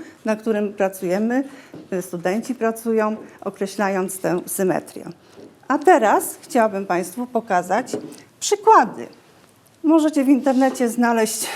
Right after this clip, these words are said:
bardzo wiele różnych, w zależności od, od składu chemicznego. Tutaj jest turmalin verdelit, mm, który, no, ma piękny tutaj ście-, wykształt-, oszlifowany jest w bardzo piękny sposób.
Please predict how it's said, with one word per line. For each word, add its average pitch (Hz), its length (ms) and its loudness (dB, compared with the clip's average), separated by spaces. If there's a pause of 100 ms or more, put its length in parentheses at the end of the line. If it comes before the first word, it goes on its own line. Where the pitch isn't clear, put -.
(140)
bardzo 233 400 4
wiele 190 380 0
różnych, 208 460 -2
w 254 40 -12
zależności 214 500 -2
od, 180 260 -8
od 202 180 -8
składu 185 520 0 (360)
chemicznego. 220 840 0 (420)
Tutaj 247 360 2
jest 214 200 0
turmalin 202 540 0
verdelit, 208 760 0 (680)
mm, 208 260 0
który, 233 440 2 (160)
no, 220 260 0
ma 214 240 0
piękny 240 580 0
tutaj 185 500 -8
ście-, - 220 -10
wykształt-, 185 560 -6 (460)
oszlifowany 214 640 -2
jest 180 220 -6 (400)
w 190 220 -10
bardzo 208 300 0
piękny 190 380 -2
sposób. 196 560 -2